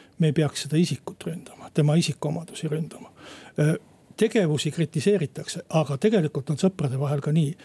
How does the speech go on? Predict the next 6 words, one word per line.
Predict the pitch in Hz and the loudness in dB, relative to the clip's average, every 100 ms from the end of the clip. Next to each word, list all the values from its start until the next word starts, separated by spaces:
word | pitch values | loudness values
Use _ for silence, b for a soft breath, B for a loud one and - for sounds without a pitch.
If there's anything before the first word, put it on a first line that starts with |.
| B B B | B B B
et | 147 143 - - | -2 -2 -6 -2
tegevusi | 202 185 135 143 | 2 2 2 -2
kritiseeritakse | 147 - 147 185 151 - - | -4 -4 2 2 2 -4 -10
pigem | 135 196 165 127 | 0 2 2 2
nelja | 170 151 127 | 2 2 0
silma | 170 165 | -4 -4